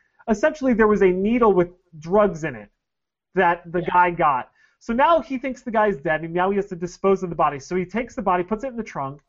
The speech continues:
Speaker 1: His wife comes out and says, "What are you doing out here?" He's like, "Oh,
Speaker 2: Yeah,
Speaker 1: nothing
Speaker 2: the
Speaker 1: much."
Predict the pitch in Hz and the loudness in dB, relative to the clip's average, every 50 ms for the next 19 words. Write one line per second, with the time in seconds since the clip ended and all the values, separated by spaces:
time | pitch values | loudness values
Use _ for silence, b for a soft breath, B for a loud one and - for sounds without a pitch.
0 | _ _ _ _ _ _ _ _ - 233 220 - 196 240 277 285 277 - - 247 | _ _ _ _ _ _ _ _ -2 -2 -2 2 2 2 2 2 2 -2 -4 -4
1 | 214 185 202 190 185 180 - 185 165 135 131 147 156 190 220 196 240 294 320 277 | 0 0 0 0 0 -2 -6 -8 -8 -6 -8 -6 -4 -4 -2 -2 -4 -4 -4 -2
2 | 220 175 156 151 143 139 123 113 107 - _ _ _ _ _ _ _ _ - 190 | -2 -2 -4 -4 -6 -8 -8 -8 -10 -14 _ _ _ _ _ _ _ _ -14 -6
3 | 175 196 196 190 269 302 339 339 320 285 262 254 254 233 214 202 196 202 202 202 | 0 0 0 2 4 6 6 6 6 4 0 -2 -2 -4 -2 0 2 2 0 -2
4 | - | -10